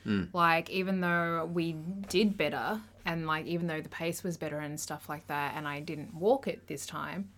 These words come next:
Speaker 2: at all, um, I don't know, it didn't really feel very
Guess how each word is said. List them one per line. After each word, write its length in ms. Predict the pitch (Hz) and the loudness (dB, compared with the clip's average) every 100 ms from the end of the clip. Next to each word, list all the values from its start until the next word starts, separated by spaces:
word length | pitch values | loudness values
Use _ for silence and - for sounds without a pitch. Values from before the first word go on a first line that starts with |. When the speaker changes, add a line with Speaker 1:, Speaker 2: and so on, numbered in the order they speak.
| - | -6
Speaker 2:
at 120 | 160 | -4
all, 340 | 143 165 233 - - - - - | -4 -4 -6 -8 -20 -20 -20 -4
um, 520 | 170 170 160 160 160 - - - - - - - - - - - - - | 0 2 2 0 -6 -12 -20 -20 -20 -20 -10 -8 -8 -12 -14 -14 -10 -4
I 160 | 277 | -2
don't 120 | 370 | 0
know, 180 | 403 370 | 2 2
it 220 | 196 185 | 4 4
didn't 240 | 220 311 269 | 2 0 0
really 400 | 254 254 247 233 | 2 4 4 4
feel 880 | 208 - 208 190 190 180 175 170 170 | 2 -2 0 0 2 2 2 0 -2
very 540 | 170 165 160 160 151 | -4 -4 -2 -2 -4